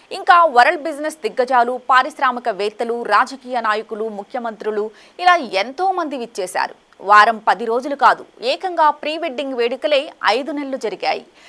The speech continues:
ఇక మూడు రోజుల పెళ్లి ఘట్టం ఎలా జరిగిందో తెలిసిందే. ఇక నుంచి పోస్ట్ వెడ్డింగ్ వేడుకలు జరగనున్నాయి.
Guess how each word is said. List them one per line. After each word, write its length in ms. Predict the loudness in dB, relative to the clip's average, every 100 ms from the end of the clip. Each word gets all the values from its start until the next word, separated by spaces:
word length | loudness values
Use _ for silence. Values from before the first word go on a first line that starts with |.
| -16 -6
ఇక 140 | -2
మూడు 340 | -2 -2 -2
రోజుల 320 | 0 0 0 -2
పెళ్లి 400 | -2 -4 -4 -2
ఘట్టం 400 | -2 0 -2 0
ఎలా 240 | 2 2
జరిగిందో 540 | 2 -4 -4 -2 -2 -4
తెలిసిందే. 520 | -10 -10 -10 -10 -10 -12 _ _ _
ఇక 160 | -12 -8
నుంచి 240 | -6 -6
పోస్ట్ 360 | -6 0 0 0
వెడ్డింగ్ 320 | -6 -4 -2
వేడుకలు 360 | 0 0 0 0
జరగనున్నాయి. 640 | 2 0 -2 -2 0 -2